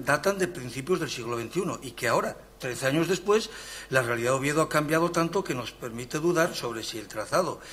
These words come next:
y las soluciones adoptadas en su día son válidas para la realidad actual de Oviedo,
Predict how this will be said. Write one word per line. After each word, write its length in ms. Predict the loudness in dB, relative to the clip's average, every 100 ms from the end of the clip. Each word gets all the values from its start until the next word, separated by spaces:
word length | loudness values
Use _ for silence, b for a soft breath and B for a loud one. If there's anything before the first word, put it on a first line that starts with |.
| B
y 80 | -2
las 140 | -2
soluciones 400 | -2 -6 -4 -2
adoptadas 480 | -2 -2 0 0 2
en 80 | 0
su 160 | 2
día 220 | 2 2 0 B
son 280 | -4 0 4
válidas 340 | 4 4 0
para 200 | 0 0
la 80 | 0
realidad 480 | -2 -4 -2 -2 -2
actual 360 | -6 -4 -4 -2
de 60 | -2
Oviedo, 260 | -4 -4